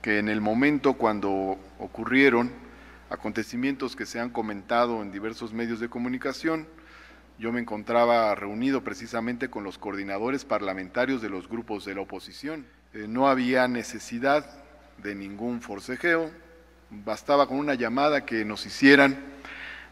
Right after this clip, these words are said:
ya sea a mí o a los propios coordinadores, <clears throat> para que pudieran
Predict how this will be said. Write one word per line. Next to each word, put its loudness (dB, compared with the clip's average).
ya 6
sea 4
a 2
mí 6
o 10
a 10
los 2
propios 2
coordinadores, 6
<clears throat> 12
para 12
que 8
pudieran 12